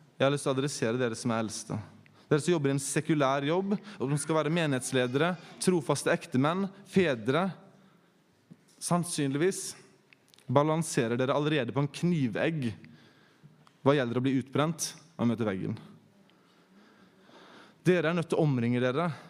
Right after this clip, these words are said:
med mennesker som hjelper dere å si stopp. Dere som går i menigheter, vit at det er hardt arbeid å tjene som eldste. Avlast deres eldste på de områdene dere kan. La de bruke sin tid og sin tjeneste primært på det som er deres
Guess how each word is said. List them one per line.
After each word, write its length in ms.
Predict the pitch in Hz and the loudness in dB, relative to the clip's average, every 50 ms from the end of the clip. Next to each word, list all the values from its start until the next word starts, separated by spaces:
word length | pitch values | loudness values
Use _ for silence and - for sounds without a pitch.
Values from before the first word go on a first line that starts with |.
| - | -2
med 140 | - 147 156 | 0 2 2
mennesker 500 | 165 170 160 139 123 113 - - 143 139 | 2 2 2 0 0 -2 -2 -2 -2 -2
som 160 | 131 - 151 | 0 0 0
hjelper 320 | 151 160 143 131 - - 117 | 2 2 0 0 -2 -4 -2
dere 120 | 123 117 117 | -2 -2 -2
å 20 | |
si 80 | - 139 | -2 -4
stopp. 480 | - - - 170 185 - - - - - - - - - - - - - _ _ _ _ _ _ _ _ _ _ _ _ - 131 | -2 0 0 -2 -2 -2 -12 -16 -12 -10 -10 -10 -12 -14 -20 -20 -20 -20 _ _ _ _ _ _ _ _ _ _ _ _ -2 0
Dere 240 | 143 170 156 131 | 2 2 2 0
som 320 | - - - 151 151 147 147 147 151 147 131 123 | -4 -4 -2 -2 0 0 0 -2 -2 -4 -2 0
går 320 | 127 139 160 185 185 175 143 120 - - - - - - - 135 | 0 2 2 0 0 -2 -4 -8 -12 -16 -18 -18 -12 -4 0 2
i 40 | |
menigheter, 600 | 151 143 127 117 107 101 101 101 - - 139 135 131 117 - - - _ - - - - - - | 2 2 2 2 0 -2 -4 -6 -4 -2 -2 -2 -2 -6 -8 -14 -20 _ -20 -20 -20 -18 -8 -2
vit 400 | 117 143 180 202 214 208 - - | 0 0 0 0 -2 -4 -2 -2
at 140 | 135 135 | 0 0
det 60 | 165 156 | 0 0
er 60 | - 170 | 0 0
hardt 240 | 175 - - - - | -2 -2 -2 -2 0
arbeid 380 | 190 151 127 120 131 147 160 | 0 0 0 0 0 0 0
å 20 | 165 | 0
tjene 240 | - 202 151 127 160 | 0 0 0 0 0
som 140 | - 175 160 | 0 0 0
eldste. 320 | 147 131 - - - 233 208 - - - - - - - - - - | 0 -2 -6 -4 -4 -4 -4 -4 -10 -20 -20 -20 -20 -16 -6 2 2
Avlast 500 | 143 143 147 139 135 143 156 151 - - | 2 2 2 0 0 0 0 0 0 -2
deres 220 | 170 156 160 147 185 | -2 -2 0 0 0
eldste 320 | 156 127 - - - 139 | 0 -2 -6 -10 -10 -4
på 80 | 143 156 | -2 0
de 80 | 156 | 0
områdene 400 | 160 160 143 120 120 117 113 123 | 0 0 0 -2 -2 0 0 0
dere 160 | 131 135 - - | 0 0 -2 0
kan. 300 | - 147 175 196 190 160 - - - - - - | 0 0 2 2 0 -2 -4 -10 -18 -10 -2 0
La 80 | 147 151 | 2 2
de 80 | 156 170 160 | 2 0 0
bruke 260 | 170 170 175 - - | 0 -2 -2 -4 -4
sin 160 | - 170 170 | -4 -4 -4
tid 480 | - - - 165 180 196 202 160 139 127 120 - - - - - - - - - _ _ _ | -4 -4 -2 -2 0 0 0 0 -2 -4 -4 -6 -12 -20 -20 -20 -20 -20 -20 -20 _ _ _
og 140 | - 107 120 | -6 -2 0
sin 160 | 160 165 160 | 0 0 0
tjeneste 500 | - - 180 135 123 123 117 - - 131 | 0 0 0 0 0 -2 -4 -4 -6 -8
primært 760 | 123 - - 165 156 147 143 143 147 156 185 190 165 - - - | -8 -4 -2 -2 0 0 0 0 0 0 0 -2 -4 -8 -6 -4
på 80 | 170 | -2
det 80 | 147 139 | -2 -2
som 140 | - 139 135 | -2 -2 -2
er 140 | 135 139 135 | 0 0 -2
deres 100 | 135 | -2